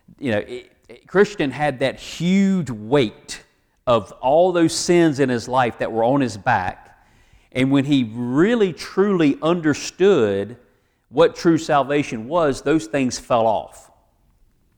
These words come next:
But you can be reminded of those things. Even though God doesn't remember them anymore, you can allow those things that you've done in the past, because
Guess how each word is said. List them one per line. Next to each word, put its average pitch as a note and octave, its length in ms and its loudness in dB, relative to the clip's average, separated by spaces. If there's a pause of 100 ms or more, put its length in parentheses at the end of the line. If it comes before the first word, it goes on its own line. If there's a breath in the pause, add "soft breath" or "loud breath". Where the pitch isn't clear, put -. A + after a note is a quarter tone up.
(340)
But D#3+ 600 0
you F#3+ 200 2
can F3+ 280 -4
be F3 200 0
reminded C#3 1000 0
of G2+ 160 -2
those G#2 240 0
things. F#2 320 -8
Even G#3+ 300 0
though D3 360 0 (480 soft breath)
God F3+ 340 2
doesn't E3 320 0
remember D#3 460 0
them A2+ 140 -2
anymore, F#2 580 -8 (260 soft breath)
you E3 680 2
can D3+ 200 -2
allow A#2 840 0 (160)
those D3+ 460 0
things E3+ 400 -2
that C#3 200 -4
you've C#3 200 -6
done D#3 260 0
in E3+ 100 -4
the C3+ 80 -6
past, B2 540 -2
because C#3+ 500 -4